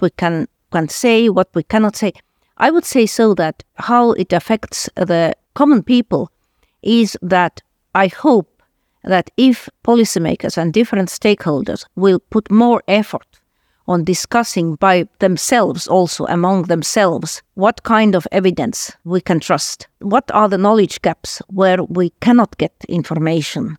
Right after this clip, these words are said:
where is the unpredictable, let me say, processes. Then I think that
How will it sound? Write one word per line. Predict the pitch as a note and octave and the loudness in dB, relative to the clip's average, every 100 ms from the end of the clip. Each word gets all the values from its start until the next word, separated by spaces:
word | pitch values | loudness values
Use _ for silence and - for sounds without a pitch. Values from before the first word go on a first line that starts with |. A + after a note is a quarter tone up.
| - | -4
where | G3+ B3 C4 | 2 4 2
is | A3 A3 A3 G3+ G3 | 0 0 0 0 0
the | G3 F#3+ F#3 - - | 2 2 2 0 0
unpredictable, | A3+ - G3 A#3+ - - B2 - - - | 0 0 0 -2 -2 -4 -2 -4 -6 -4
let | E3+ D3+ | -2 0
me | E3+ | -2
say, | - E3 D3+ C3 - | -2 0 0 -2 -10
processes. | - F3+ E3+ - - - - - - | -4 -4 -2 -6 -8 -10 -12 -18 -8
Then | F#3 A3 C4+ A#3 | -2 2 4 2
I | - G3 | 0 -2
think | - A#3 A3 | 0 2 2
that | A#3+ F#3 F3 | 2 0 0